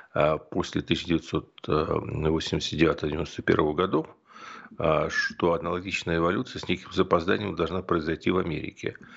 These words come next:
То есть, э, в этом смысле американский путинизм, э, это вполне такая,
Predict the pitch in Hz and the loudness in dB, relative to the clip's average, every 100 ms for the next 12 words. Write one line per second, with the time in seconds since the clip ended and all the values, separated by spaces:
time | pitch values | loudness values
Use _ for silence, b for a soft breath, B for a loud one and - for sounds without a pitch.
0 | B B B - - 71 - - - 78 | B B B -4 0 0 -2 -8 -2 0
1 | 76 71 71 71 73 76 76 78 85 - | 2 2 2 2 0 0 -2 0 0 -2
2 | 78 - 90 - - 78 78 78 - B | -4 0 0 0 0 0 2 0 -2 B
3 | B B B 95 87 95 90 78 - - | B B B 2 2 2 0 -2 -6 -12
4 | - - 107 143 180 101 92 85 85 90 | -8 -2 0 0 2 2 2 2 2 0
5 | 101 117 - 85 90 101 95 - 85 82 | -2 -4 -4 0 0 0 -2 2 2 4
6 | 80 73 | 0 -4